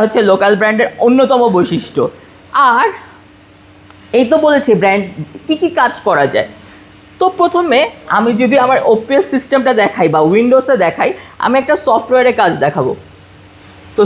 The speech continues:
সফটওয়্যারে কাজ দেখাবার আগে আমি বলছি কাদের জন্য। প্রথমত, আপনি যদি ইউনিভার্সিটিতে পড়ান, আপনি কোনো মেডিকেলে কনফারেন্স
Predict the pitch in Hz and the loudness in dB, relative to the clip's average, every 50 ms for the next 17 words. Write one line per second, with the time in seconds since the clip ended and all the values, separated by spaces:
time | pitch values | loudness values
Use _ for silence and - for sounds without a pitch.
0 | 208 - 269 - - - 359 359 370 370 - 311 285 285 277 254 285 302 302 320 | 0 0 0 0 0 0 0 2 2 0 0 0 0 0 0 -2 -2 -2 0 0
1 | 285 311 302 - - 247 247 240 277 233 247 247 254 254 220 247 247 247 247 - | 0 0 -2 -2 -2 -2 -2 -2 -2 0 0 0 0 0 0 0 0 0 -2 -4
2 | - - 339 320 - - - - - - 262 247 - - 214 262 254 226 185 - | -4 -2 -2 -2 -4 -10 -16 -20 -10 -4 -2 -2 -2 0 2 2 0 0 0 -2
3 | - 156 135 127 123 135 - - - - - - - - - - - - - 339 | -2 -2 -2 -2 -4 -8 -10 -12 -16 -20 -20 -20 -20 -20 -20 -20 -8 -4 -2 0
4 | - - 370 349 320 330 311 330 330 339 330 - - - - 208 214 - 214 247 | 0 2 2 2 2 2 0 0 0 0 0 -2 -2 -4 -4 -4 -4 -2 -2 -2
5 | 233 226 233 208 240 254 302 320 330 339 311 285 277 - - 254 196 196 160 - | -2 0 -2 -2 0 0 0 0 2 2 2 2 2 2 0 -4 -6 -2 -2 -2
6 | - - 175 151 143 143 139 127 - - - - - - - 214 214 - 220 254 | 0 0 0 2 2 2 0 0 -2 -8 -16 -20 -10 -4 -4 -4 -4 -2 -2 -4
7 | 262 - 285 269 269 254 208 214 202 220 226 226 269 262 - 302 311 320 311 302 | -2 0 2 2 2 2 0 0 0 0 0 0 0 0 0 2 2 2 2 2
8 | - 233 262 285 - - 311 277 277 269 269 | 0 0 0 0 -2 -2 -2 -2 0 -2 -4